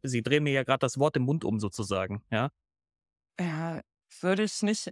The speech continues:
Speaker 2: unbedingt empfehlen, äh, weil man darf nicht vergessen, in solchen Talkshows hat man ja so wenig Redezeit. Und, äh, wenn man dann wieder darauf eingeht und erstmal so die, die Diskussion in so einer Metaebene einordnet,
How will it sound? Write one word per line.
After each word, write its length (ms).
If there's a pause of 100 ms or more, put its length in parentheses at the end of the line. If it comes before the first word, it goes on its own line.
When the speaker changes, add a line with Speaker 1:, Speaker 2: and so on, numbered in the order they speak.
(100)
Speaker 2:
unbedingt 360
empfehlen, 760
äh, 60
weil 500
man 240
darf 220
nicht 140
vergessen, 400
in 60
solchen 580
Talkshows 720
hat 160
man 140
ja 200
so 240
wenig 380
Redezeit. 840
Und, 420
äh, 280
wenn 100
man 120
dann 220
wieder 280
darauf 320
eingeht 600
und 420
erstmal 420
so 120
die, 180
die 100
Diskussion 520
in 120
so 80
einer 240
Metaebene 720
einordnet, 920